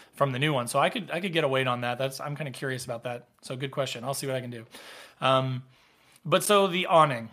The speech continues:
right? So this was a big expense. This was not exactly a budget expense. It took me a couple months to kinda save up and kinda justify this, and I, and I worked with Chad at Overland Addict, and he took care of me.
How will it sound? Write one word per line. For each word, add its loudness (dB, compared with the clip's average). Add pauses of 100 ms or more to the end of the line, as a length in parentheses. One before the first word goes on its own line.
right? 4
So 0
this 0
was 2
a 8
big 2
expense. -2
This -2
was 0
not 10
exactly 4
a 4
budget 0 (300)
expense. -2
It -8
took -4
me -2
a -4
couple 0
months 0
to -14
kinda -2
save 0
up 2
and -4
kinda -2
justify -2
this, -2
and -4
I, 0
and -2
I 4
worked 0
with -6
Chad 4
at -2
Overland -4
Addict, -2
and -10
he -6
took -10
care -2
of -2
me. -6